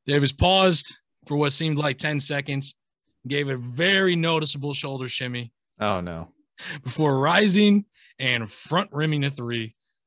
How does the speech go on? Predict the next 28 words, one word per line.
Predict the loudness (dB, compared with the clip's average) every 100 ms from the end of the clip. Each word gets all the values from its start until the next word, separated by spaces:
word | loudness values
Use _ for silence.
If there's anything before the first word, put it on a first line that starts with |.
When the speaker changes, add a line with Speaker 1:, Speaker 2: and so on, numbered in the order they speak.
| -16
Speaker 1:
<laughs> | -16 -18 -8 -6 -4
right | -2 -2 0
out | -2 -4
to | -6
be | -6
re-, | -6 -8 -10 -4
rebounded | -2 0 0 -4 -8
by | -12
Houston. | -12 -10 -8 -8 -10 -10 -16 -20 -20 -20 _ -2
And | 2 2 4
we've | 6 6 6
seen, | 2 2 4 4
and | 2
we | 2
talked | 2 2
a | 0
little | -2
bit | 0 0 0
a |
couple | -6 -6 -4 -6 -6
weeks | -6 -6 -4
ago | -4 -4 -6 -10
<laughs> | -6
on | -6 -6
the |
Team | -8 -8 -6
Up | -8 -10
podcast, | -10 -8 -10 -10